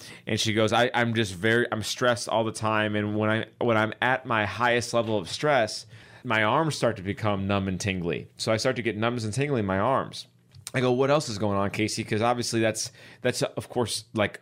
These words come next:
over the top, you're high stress, you know, this is an issue. She goes, "Well, I have headaches three to four times a week, and I'm,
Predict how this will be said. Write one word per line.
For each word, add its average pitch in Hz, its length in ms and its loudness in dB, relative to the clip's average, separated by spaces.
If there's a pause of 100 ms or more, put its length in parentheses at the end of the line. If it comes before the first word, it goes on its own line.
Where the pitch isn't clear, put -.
over 113 200 0
the 107 80 0
top, 107 400 0
you're 98 140 -4
high 113 220 2
stress, 107 500 0 (340)
you 101 80 -2
know, 98 80 4
this 98 200 0
is 90 80 -4
an 95 100 2
issue. 117 280 0
She 104 120 -6
goes, 104 160 0
"Well, 123 320 2 (320)
I 127 120 4
have 139 180 4
headaches 120 340 2
three 113 220 0
to 110 40 0
four 110 220 0
times 104 320 -2
a 95 80 2
week, 107 340 0 (440)
and 123 320 2
I'm, 107 200 -2